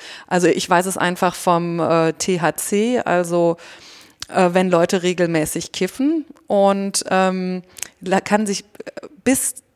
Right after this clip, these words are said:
nach drei Monaten letztes Mal T-H-C-Konsum, kann man das ja im Blut, äh, feststellen, weil das Fettgewebe ja immer so, das so schwallartig abgibt.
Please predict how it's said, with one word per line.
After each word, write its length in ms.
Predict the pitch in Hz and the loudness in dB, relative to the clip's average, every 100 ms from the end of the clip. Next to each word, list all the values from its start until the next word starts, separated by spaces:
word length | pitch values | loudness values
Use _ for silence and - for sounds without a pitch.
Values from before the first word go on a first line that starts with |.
| _ _ _ | _ _ _
nach 240 | 196 196 | -2 -2
drei 320 | - - 190 226 | -2 2 2 4
Monaten 760 | 214 214 208 202 208 190 180 | 2 2 2 0 -4 -8 -2
letztes 500 | 185 196 - 190 - | 0 0 -4 -10 -4
Mal 280 | 196 185 180 | 0 0 0
T-H-C-Konsum, 1040 | - 185 180 - 240 233 190 180 180 214 | 0 -2 -2 0 -2 0 -4 -2 -2 -2
kann 220 | 220 202 196 | -2 -2 0
man 100 | 196 | 0
das 140 | 196 | 0
ja 80 | 196 | -2
im 100 | 190 | -2
Blut, 340 | 208 202 - | -6 -8 -2
äh, 160 | 190 185 | 0 0
feststellen, 680 | - 220 - - 175 185 | 0 -2 -2 -2 0 0
weil 120 | 175 170 | 0 -2
das 140 | 180 | 0
Fettgewebe 540 | 233 - 175 170 175 | -2 -2 -2 0 2
ja 120 | 185 175 | 2 0
immer 260 | 185 190 | 0 0
so, 200 | 185 190 - - - - - | 2 -2 -2 -14 -20 -12 -4
das 160 | 185 | -2
so 80 | 202 | 0
schwallartig 880 | - 185 175 214 - 170 170 190 - | 0 2 2 2 2 0 0 -6 -4
abgibt. 580 | 185 - - 156 - | -4 -6 -8 -10 -10